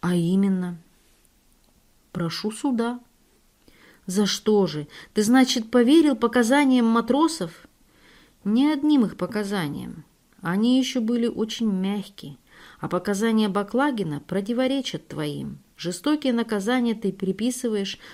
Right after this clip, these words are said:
только бывшему твоему старшему офицеру".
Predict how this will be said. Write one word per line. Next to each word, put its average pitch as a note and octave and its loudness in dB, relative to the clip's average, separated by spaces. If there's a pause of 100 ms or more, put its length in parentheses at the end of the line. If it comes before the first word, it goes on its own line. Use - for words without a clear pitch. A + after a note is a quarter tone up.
(120)
только A3+ 4
бывшему A#3 0
твоему A3 0
старшему G3+ -4
офицеру". G3+ -6